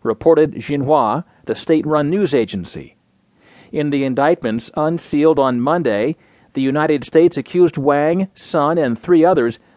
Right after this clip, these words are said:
of working in the Chinese Army's Unit sixty-one three ninety-eight, which a report last year by Mandiant, a cybersecurity company in Alexandria, Virginia,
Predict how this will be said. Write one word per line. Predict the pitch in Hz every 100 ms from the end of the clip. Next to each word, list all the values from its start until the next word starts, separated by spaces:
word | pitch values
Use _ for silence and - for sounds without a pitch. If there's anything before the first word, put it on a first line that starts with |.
| -
of | 123 110
working | 165 170 202
in | 190
the | 127
Chinese | - 175 190 180 165 151
Army's | 147 135 139 110
Unit | 123 131 -
sixty-one | - 196 - 202 165 156 160
three | - 151 147
ninety-eight, | 127 123 139 190 143 - _ _ _ _ -
which | 156 151 -
a | 139
report | 131 127 151 143
last | 135 120 113 -
year | 127
by | 113 117 110
Mandiant, | - 117 120 185 180 90 104 165 _
a | -
cybersecurity | 101 - 139 143 135 127 120 190 185 143
company | - 123 120 143 131
in | 127
Alexandria, | - 147 139 113 143 139 131
Virginia, | 113 113 98 202 165 104